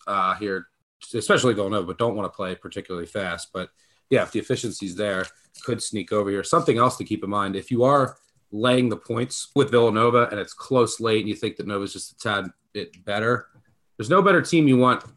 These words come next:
in your back pocket to cover four to five points if you're gonna lay it than Villanova, who never misses free throws almost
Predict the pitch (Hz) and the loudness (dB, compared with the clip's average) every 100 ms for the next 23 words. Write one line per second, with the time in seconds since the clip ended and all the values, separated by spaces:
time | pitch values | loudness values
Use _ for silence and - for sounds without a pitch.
0 | _ - 120 113 120 113 - 117 107 - | _ -6 -2 0 2 0 2 4 4 0
1 | 87 - 104 98 - 117 104 95 110 95 | -6 0 0 0 -2 -2 0 0 2 2
2 | 87 107 95 82 - - 90 - 95 87 | 0 -6 -6 -8 -10 -14 -14 -10 -8 -6
3 | 90 98 90 80 95 90 95 90 95 87 | -4 -4 -4 -8 -10 -8 -8 -6 -6 -6
4 | 82 92 87 82 _ _ _ _ _ _ | -8 -8 -8 -12 _ _ _ _ _ _
5 | 120 139 127 113 - 104 - 110 101 95 | 0 4 4 2 0 -4 -4 -4 0 0
6 | 92 87 - - - - 104 98 87 - | -2 -4 -10 -16 -18 -6 -4 -4 -4 -10
7 | - | -16